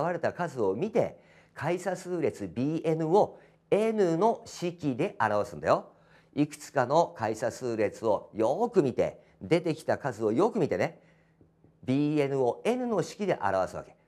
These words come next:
これが一番大事ね。そして、ビーエヌがどんなNの式になるかが分かったら、前回話したこの階差数列の計算公式ね、丸一、エーエヌイコールエーワンプラス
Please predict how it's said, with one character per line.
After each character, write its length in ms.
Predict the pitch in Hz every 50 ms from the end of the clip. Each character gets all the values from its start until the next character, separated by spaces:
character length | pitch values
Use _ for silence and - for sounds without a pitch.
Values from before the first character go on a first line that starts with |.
| _
こ 140 | _ - 165
れ 100 | 196 214
が 140 | 214 220 208 -
一 200 | - 110 - 107
番 200 | 98 107 127 143
大 160 | 107 90 85
事 80 | - 76
ね。 240 | 113 139 185 - - _ _ _ _ _ _ _ _ _ _ _ _
そ 160 | - 151 151
し 80 | 147 -
て、 220 | - 202 185 - 98 98
ビ 320 | 107 147 170 175 180 175
ー 40 | 165
エ 40 | 170
ヌ 140 | 170 165 151
が 260 | 156 185 170 - - - _ - -
ど 220 | 101 180 208 262
ん 120 | 269 247
な 120 | 220 147 -
N 220 | - 160 165 160 147
の 140 | 127 107
式 220 | - - - - 147
に 120 | 110 101
な 140 | 101 135 196
る 120 | 214 180
か 140 | - - 147
が 100 | 127 113
分 180 | 98 98 101 -
か 80 | 175 185
っ 60 | 185 - -
た 100 | - 190
ら、 180 | 208 165 - - - - - - - - _ - - -
前 240 | - 139 170 185 165
回 260 | 180 185 175 170 160
話 340 | 147 147 143 139 147 143 147
し 40 | -
た 160 | - 98 -
こ 140 | - - 113
の 120 | 110 98
階 260 | - - 127 139 156
差 160 | 151 - -
数 260 | - - - 151 123 101
列 220 | 95 85 - 98
の 120 | 90 85
計 220 | - - 104 107 101
算 220 | - 110 104 95
公 140 | - 104 98
式 160 | - - 82
ね、 220 | 90 104 156 185 - _ _ _ - - - - _ -
丸 400 | 101 107 113 123 139 156 156 156
一、 200 | 160 185 180 - - _ _ _ _ _ _ _ -
エ 140 | 110 123
ー 220 | 139 143 139 143 139
エ 40 | 135
ヌ 100 | 131 123
イ 200 | - - 131 120
コ 220 | - - 143 131
ー 40 | 104
ル 140 | 87 85 - -
エ 240 | 127 135 147 151 147
ー 20 |
ワ 140 | 143 151 143
ン 120 | 107 90
プ 140 | - - 135
ラ 120 | - 165
ス 200 | 165 - - -